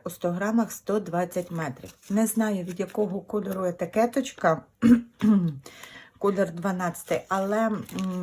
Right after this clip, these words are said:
ну, я не можу сказати, що ця пряжа найкраща з плюшевої пряжі. Я з нею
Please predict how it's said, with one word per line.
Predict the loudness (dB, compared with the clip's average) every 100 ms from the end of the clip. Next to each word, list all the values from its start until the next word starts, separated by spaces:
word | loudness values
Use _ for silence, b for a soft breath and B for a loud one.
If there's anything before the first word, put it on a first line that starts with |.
| -4 2
ну, |
я | 4 4 2
не | 2 6
можу | 6 4
сказати, | -4 -4 0 2 2 0
що | 0 -4 -8
ця | -6 -4 -2 -4 -4
пряжа | 0 2 0 -2 -6 -12 B B B B B B B
найкраща | 0 0 0 2 4 2 0 -4 -4 -4
з | -6 -4 -4 -4
плюшевої | -4 -2 -2 -2 -4 -4 -4
пряжі. | -6 -4 -4 -4 -10 -12
Я | -6 -2 -2
з | -2
нею | -6 -6